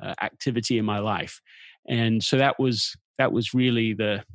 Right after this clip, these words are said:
first takeaway. And the second is that we have this pathetically short period of time, uh, in life. And however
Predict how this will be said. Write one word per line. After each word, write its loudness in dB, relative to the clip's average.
first 2
takeaway. 4
And 4
the 4
second 2
is 2
that 2
we 2
have 2
this 0
pathetically 0
short 0
period -2
of -6
time, 0
uh, 0
in 0
life. 2
And -6
however 2